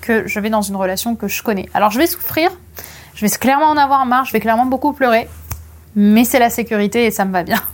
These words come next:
Et ça, malheureusement, quand on va pas vers ce type de relation et qu'on va vers des hommes plus sécuritaires, le cerveau comprend pas trop, il panique, il a envie de retourner à ce qu'il connaît. Donc le cerveau, s'il peut avoir ce qu'il a toujours eu, il le fera. Et encore une fois, d'une certaine façon, euh,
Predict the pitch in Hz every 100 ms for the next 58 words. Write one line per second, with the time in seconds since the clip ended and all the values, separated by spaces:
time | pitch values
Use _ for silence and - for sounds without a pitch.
0 | - - 240 233 - 392 262 233 285 339
1 | 254 220 208 311 302 247 214 - 240 220
2 | 214 202 - 311 349 - - - 220 233
3 | 254 240 208 214 214 - 285 269 262 233
4 | 220 294 320 220 233 269 320 226 233 214
5 | 202 - 349 370 - - 233 214 220 240
6 | 330 - - 226 208 254 254 247 220 247
7 | 240 - 208 208 180 - 247 277 294 339
8 | 339 311 262 330 - 226 226 214 214 220
9 | 214 - 180 170 277 277 240 254 294 -
10 | 220 208 190 - - _ - - - 262
11 | 285 294 302 311 339 381 302 277 285 277
12 | 262 - 254 - 311 339 - - - -
13 | - 180 - 117